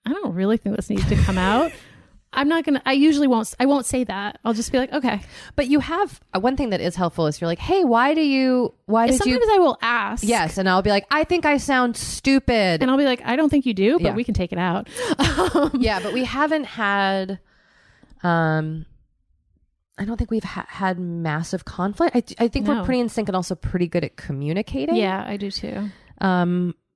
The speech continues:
Speaker 2: which we're very lucky about.
Speaker 1: Yeah, and we're usually, like, w-, I, I would say we're almost always in sync about advertisers too.
Speaker 2: Mm-hmm.
Speaker 1: Like, whether or not we want,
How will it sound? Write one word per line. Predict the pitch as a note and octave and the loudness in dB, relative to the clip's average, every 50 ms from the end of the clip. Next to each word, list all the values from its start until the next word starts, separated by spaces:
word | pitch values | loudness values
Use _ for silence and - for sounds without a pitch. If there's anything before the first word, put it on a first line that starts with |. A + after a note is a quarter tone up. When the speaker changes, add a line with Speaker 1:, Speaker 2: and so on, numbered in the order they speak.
| _ _ | _ _
Speaker 2:
which | - E3 F3+ - - | 0 0 0 0 0
we're | - E3+ | 0 0
very | D3+ E3 D#3+ D#3 D#3 | 2 2 2 2 0
lucky | D#3 D3 D#3+ - - - G#3 A3 | 0 -2 -4 -6 -6 -6 -6 -6
about. | A3 - A3+ A#3 C4 C#4+ C4 - | -4 -4 -6 -4 -6 -6 -6 -8
Speaker 1:
Yeah, | A3+ G#3 G3 F#3+ - - | -8 -6 -6 -6 -6 -2
and | - A#3+ B3+ | 0 2 2
we're | C4+ | 2
usually, | C#4 B3+ B3+ D#4 D#4+ - - F4+ F4 E4+ D#4+ - _ _ _ _ _ _ _ _ _ _ _ _ _ _ _ _ _ - | 2 0 -2 -4 -4 -4 -4 -4 -4 -4 -6 -8 _ _ _ _ _ _ _ _ _ _ _ _ _ _ _ _ _ -4
like, | C4 D4 - | -4 -4 -4
w-, | - - A3+ - - | -8 -14 -16 -12 -8
I, | - C3+ - - - B3+ | -8 -8 -8 -6 -2 -2
I | B3+ | 0
would | C4 B3+ | 0 0
say | - - C#4+ | -2 -2 -2
we're | C#4+ C#4 - | 0 0 0
almost | A3+ A3+ A#3 A#3+ - | 0 0 0 -2 -2
always | G#3+ G#3+ G#3+ G#3+ - | -2 -2 -2 -2 -2
in | G#3+ G3+ | -4 -6
sync | - - - G3+ G3+ G3 | -6 -6 -6 -6 -6 -6
about | - F#3+ F3+ F#3 | -6 -6 -6 -6
advertisers | - E3+ F3 E3+ G3 A#3 - - C4 C4+ C4+ C4+ D4+ D#4 D4 - | -6 -8 -8 -8 -8 -10 -8 -8 -10 -10 -10 -10 -12 -12 -12 -12
too. | - - A3 G3+ A3 C#4+ A#3+ | -10 -6 -6 -4 -4 -6 -8
Speaker 2:
Mm-hmm. | F3 F3 G3+ A#3 B3 - - - - - _ _ - | -8 -10 -10 -12 -12 -14 -18 -20 -20 -20 _ _ -6
Speaker 1:
Like, | G#3+ G3+ - | -4 -2 0
whether | G3 F#3+ F#3+ G3 F#3+ F#3+ F#3 F#3 F#3 - - _ _ _ _ _ _ - C#4+ C#4+ | -2 0 0 0 -2 0 -2 -2 -4 -6 -10 _ _ _ _ _ _ -14 -8 -6
or | G3 F#3 | -4 -4
not | F#3+ F3+ F3+ G3 | -4 -4 -6 -6
we | F#3+ F#3 | -6 -6
want, | F#3 F3 F3 F#3 C4 | -6 -6 -8 -8 -10